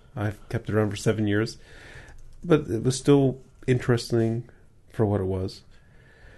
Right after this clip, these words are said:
All right, I'm gonna start from the top. It's gonna be too hard for me to work from the bottom. Uh, no surprise, the Daft is my favorite beer of the night. That's the barrel-aged rye whiskey barrel beer from Urban Chestnut. Um,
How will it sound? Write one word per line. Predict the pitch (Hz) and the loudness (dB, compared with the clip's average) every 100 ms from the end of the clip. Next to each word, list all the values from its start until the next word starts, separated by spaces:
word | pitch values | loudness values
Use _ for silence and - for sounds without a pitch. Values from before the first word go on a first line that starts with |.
| - - - - - | -20 -20 -20 -20 -6
All | - 147 | 0 2
right, | - | 6
I'm | |
gonna | 190 196 | 6 6
start | 175 | 4
from | - | 2
the | 107 | 0
top. | - 101 98 | 2 2 2
It's | 113 | 0
gonna | - 131 | 2 4
be | |
too | 120 | 6
hard | 120 | 4
for | - | 4
me | 107 | 2
to | 101 | 2
work | 101 | 0
from | - 98 | -2 -4
the | 90 | -2
bottom. | 90 85 92 92 - - - 104 | -2 -2 -4 -8 -14 -16 -8 -4
Uh, | 101 101 | -2 -2
no | 113 120 | 4 4
surprise, | 120 127 104 104 98 - | 4 0 2 4 2 -4
the | - 110 | -4 -2
Daft | 104 101 104 - | 2 2 2 -2
is | 101 | -4
my | 104 98 | -2 -2
favorite | 98 95 101 95 - - 113 | -2 -2 -2 -4 -6 -10 -8
beer | 104 98 | -4 -2
of | 98 95 | -2 -4
the | |
night. | 104 98 92 92 - | -2 -2 -2 -6 -6
That's | 98 98 | -6 -4
the | 101 | -6
barrel-aged | 95 95 95 95 95 95 - - | -2 0 0 0 -2 -4 -10 -8
rye | 101 104 95 98 | -2 2 2 2
whiskey | 98 101 - 104 101 - - - - - - - | 0 -2 -2 -4 -4 -8 -20 -20 -20 -20 -18 -10
barrel | 117 104 98 101 95 | -2 0 2 2 0
beer | - 104 104 104 | -2 0 0 0
from | - 104 101 104 - | -2 -2 0 -2 -2
Urban | 113 104 104 | -2 0 -2
Chestnut. | 104 101 101 95 - - - - - - | -2 -2 0 0 -4 -20 -20 -20 -20 -12
Um, | 104 98 92 98 | -8 -6 -6 -8